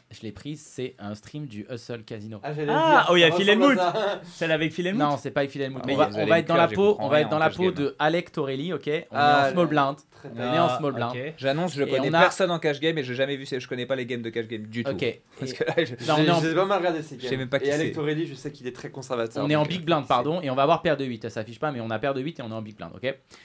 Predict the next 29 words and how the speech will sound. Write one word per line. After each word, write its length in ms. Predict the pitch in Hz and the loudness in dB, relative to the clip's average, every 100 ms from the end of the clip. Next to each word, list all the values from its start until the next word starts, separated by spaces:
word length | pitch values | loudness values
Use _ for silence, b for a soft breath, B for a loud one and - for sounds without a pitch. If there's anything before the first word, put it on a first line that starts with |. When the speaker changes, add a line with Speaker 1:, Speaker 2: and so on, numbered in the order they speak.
| b b 135 | b b 0
Speaker 1:
Euh, 200 | 139 135 | 4 4
le 100 | 151 | 4
deux 160 | 196 | 4
cents, 220 | 196 196 | 4 2
du 100 | 160 | 0
coup, 120 | 139 185 | -4 -4
c'est 120 | 139 | -2
un 200 | 113 113 | -2 -4
straddle 420 | - 127 160 175 | -2 0 2 0
et 60 | 135 | -2
c'est 120 | 139 | -4
une 60 | |
table, 180 | 127 165 | -2 -2
c'est 100 | - | -4
une 80 | 113 | -12
cinq 300 | - 190 180 | -4 -4 -4
cinq 380 | - 175 208 - _ - | -4 -6 -6 -14 _ -6
hanté 480 | 147 - 160 139 _ _ _ _ _ _ | -6 -2 -4 -4 _ _ _ _ _ _
s-, 140 | - - | -20 -16
big 200 | 123 143 | -14 -6
blind 200 | 147 147 | -4 -4
cent, 200 | - 107 | -6 -8
d'accord ? 240 | 95 104 | -8 -12
C'est 80 | - | -14
ce 80 | - | -18
qu'ils 160 | 110 107 | -12 -10
aiment 80 | |
bien 140 | 104 104 | -10 -12
faire. 160 | - | -18